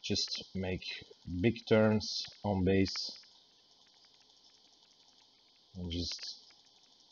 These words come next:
make sure you just take everything with you. And don't, don't mind anything, just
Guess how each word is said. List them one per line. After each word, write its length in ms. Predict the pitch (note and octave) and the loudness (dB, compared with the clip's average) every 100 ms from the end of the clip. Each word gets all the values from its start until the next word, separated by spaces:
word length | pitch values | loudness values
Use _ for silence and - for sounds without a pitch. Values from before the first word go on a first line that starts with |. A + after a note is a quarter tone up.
| _ _ _ _ _ - - _ _ _ _ | _ _ _ _ _ -20 -20 _ _ _ _
make 300 | F2 G2+ F#2+ | -2 0 0
sure 400 | - G2+ G2 G2+ - _ _ _ _ _ - | 2 4 6 4 -2 _ _ _ _ _ -8
you 80 | |
just 320 | E2+ G2+ - - | -4 -4 -4 -2
take 260 | F#2+ F2+ | -2 0
everything 500 | G#2 F#2 G2 G#2 F#2 | 0 0 0 0 2
with 220 | G2 G2+ | 2 0
you. 120 | G#2 F#2+ - - - - - - - _ _ _ _ - - - - - - - - - - - - - - - - - - - - - - - - _ - - _ _ - | 0 -2 -4 -20 -20 -20 -20 -20 -20 _ _ _ _ -20 -20 -20 -20 -20 -20 -20 -20 -20 -20 -20 -20 -20 -20 -20 -20 -18 -14 -14 -16 -20 -20 -20 -20 _ -20 -20 _ _ -12
And 120 | E2 F2 | -6 -2
don't, 280 | G#2 G#2 G#2 - | 2 4 2 0
don't 160 | G#2 G#2+ | 2 4
mind 320 | G#2+ G#2+ G#2 | 6 6 6
anything, 680 | G#2+ G2+ G#2+ G#2+ G#2+ G#2 F2+ | 6 4 4 4 4 2 2
just 460 | G2 F#2 - - | -2 -2 -6 -14